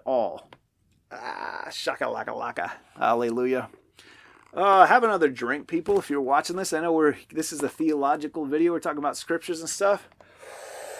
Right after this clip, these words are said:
But we're this drunk because we read our Bibles, people. Uh, or like our friend who just said, "I'm gonna have to come back later." I, I understand if, uh, sometimes, you know, you don't have time to wa-, watch all this at once, or sometimes you only wanna chew on one verse at a time.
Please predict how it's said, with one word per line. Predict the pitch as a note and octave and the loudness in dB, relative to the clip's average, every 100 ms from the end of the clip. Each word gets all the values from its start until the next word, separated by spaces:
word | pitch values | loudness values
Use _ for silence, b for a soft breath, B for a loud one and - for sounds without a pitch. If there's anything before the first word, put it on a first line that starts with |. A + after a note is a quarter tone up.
| B B B B | B B B B
But | E3 | 2
we're | F3+ G3 | 8 8
this | G3+ F#3+ | 8 2
drunk | D3 F#3 G3 G3 | -2 2 2 2
because | G3 - F3+ F3+ | -4 0 0 2
we | F#3+ F3+ | 2 4
read | E3+ E3+ | 6 6
our | E3 | 4
Bibles, | D3+ D#3 F3+ F#3 F#3 | 6 6 6 4 -2
people. | - G3 F#3+ G#3+ G3+ B B B B B C#3 | -2 -4 0 0 0 B B B B B -12
Uh, | - E3 D#3 | -2 4 6
or | D#3 | 8
like | E3 F3 | 6 6
our | F3+ | 4
friend | E3 F3 F3 | 6 4 6
who | E3 | 2
just | D#3+ D3+ | 0 -2
said, | F3 | 4
"I'm | D#3+ | 4
gonna | E3 | 4
have | D#3+ | -2
to | D3+ | -2
come | - E3 | -4 4
back | D#3 D3+ | 4 4
later." | D#3+ E3+ E3+ - b b b | -2 0 -2 -4 b b b
I, | C#3+ D#3+ | -2 0
I | C#3+ E3+ | 6 6
understand | E3 D#3 - E3+ E3+ | 6 2 4 4 4
if, | D3+ - | 0 -2
uh, | D3 C3+ | -2 0
sometimes, | D#3+ C#3+ D3+ C#3+ B2+ | -2 2 0 0 -8
you | - A#2+ | -12 -8
know, | |
you | A#2 B2+ | -4 -2
don't | B2 | -2
have | A#2+ | -4
time | - C3+ C3+ | -4 -4 -4
to | |
wa-, | B2+ C3 - | -4 -4 -6
watch | - C#3 C#3 | -4 -2 0
all | C3+ | -2
this | C3+ C3+ | -2 -4
at | C3+ | -4
once, | C3+ C#3+ C#3 | -2 -2 -2
or | B2 B2 A#2+ - | 0 2 0 -4
sometimes | - C3+ B2+ | -10 -6 -6
you | A#2 B2 | -4 -4
only | C3 B2+ | -4 -4
wanna | C3 B2 | -6 -8
chew | A2+ D3+ C#3+ | -6 -2 -2
on | B2 | -4
one | A#2+ B2 | -8 -6
verse | B2 A#2+ | -6 -6
at | B2 | -8
a | A2 | -12
time. | A2 C#3 B2 G2+ | -8 -6 -6 -8